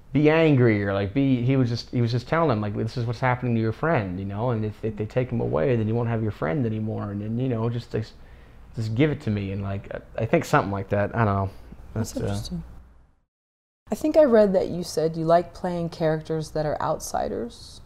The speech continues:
Speaker 1: Mm-hmm.
Speaker 2: Why?
Speaker 1: Uh,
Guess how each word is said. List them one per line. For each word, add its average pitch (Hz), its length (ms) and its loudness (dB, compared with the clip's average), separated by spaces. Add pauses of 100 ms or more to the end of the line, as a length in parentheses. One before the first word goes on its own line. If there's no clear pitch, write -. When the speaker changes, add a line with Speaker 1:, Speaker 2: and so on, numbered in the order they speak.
Speaker 1:
Mm-hmm. 165 320 0 (200)
Speaker 2:
Why? 220 260 -6 (1800)
Speaker 1:
Uh, 202 400 6